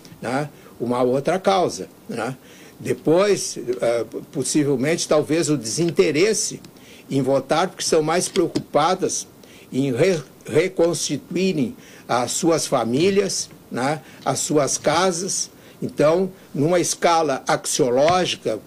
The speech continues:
portanto, numa escala de valores, elas estão priorizando outras questões.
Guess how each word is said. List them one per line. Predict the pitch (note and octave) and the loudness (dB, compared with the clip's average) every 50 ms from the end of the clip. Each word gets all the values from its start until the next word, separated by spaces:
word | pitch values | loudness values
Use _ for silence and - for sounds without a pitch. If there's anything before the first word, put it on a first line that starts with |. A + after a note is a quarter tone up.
| - - | -10 -6
portanto, | C#3 C3 - - - D3+ D#3 D3+ - D3+ | -6 -6 -4 0 0 2 2 2 0 -4
numa | B2 C#3+ C#3+ C#3 | -4 -2 0 0
escala | C3 - - - D3+ D3 C#3 B2 | -2 -2 0 0 2 2 2 0
de | G#2+ A2 | -2 -2
valores, | G#2+ B2 A#2 G#2 G#2 A#2 D3 F3+ G#3 G#3 F3+ D3 - - - - - - - - | -2 -2 -2 0 2 2 2 4 2 2 0 -2 -4 -6 -10 -14 -18 -18 -8 -4
elas | C3+ C3 C3+ B2 | 0 0 0 0
estão | - - E3 E3+ | 2 2 0 0
priorizando | D#3 - D#3+ E3 E3 D#3 C#3 C#3 B2 A2 C3 D3 E3 F3 G#3+ E3 | 2 0 0 0 0 0 0 -2 0 2 2 2 2 2 2 2
outras | D3+ D#3 D3+ E3 D#3 - | 2 2 0 -2 -2 0
questões. | - G3+ G3+ G3 - - F#3 E3 C#3 G2+ - - - | 0 -2 -2 -2 -2 0 0 2 0 -2 -4 -6 -12